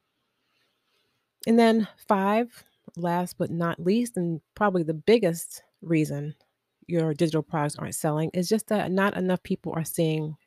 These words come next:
your product. People, look, if you're gonna get w-, two to five percent of the people who are seeing your product to actually make a purchase,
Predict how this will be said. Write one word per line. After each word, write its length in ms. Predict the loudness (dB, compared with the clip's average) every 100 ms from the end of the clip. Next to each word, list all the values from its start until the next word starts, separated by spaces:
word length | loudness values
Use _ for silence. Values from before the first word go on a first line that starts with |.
| -10
your 100 | -6
product. 520 | -4 -4 -4 -8 -16 -20 _ _ _ _ _ _ _ _ _ _ _ _ 0
People, 460 | 4 6 6 4 _ 0
look, 240 | 0 0 -6 -20 -20 -20 _ _ _ _ _
if 120 | 2 4
you're 80 |
gonna 180 | 6 6
get 220 | 4 2
w-, 220 | 0 -4 -6 -10 -14 -14 -8
two 460 | 4 6 6 6 2 _ -8
to 80 | -6
five 320 | -2 -2 0
percent 440 | -2 0 0 0 -6 _ -12
of 80 | -2
the 80 | -2
people 320 | 0 0 0
who 200 | 2 0
are 60 |
seeing 500 | -2 -2 0 2 0
your 520 | 0 0 2 0 -2 -6 _ _
product 440 | -4 -2 -2 -4
to 160 | -6 -4
actually 280 | -2 -2 -2
make 180 | -2 -4
a 40 |
purchase, 600 | -2 -2 -2 -6 -10 -16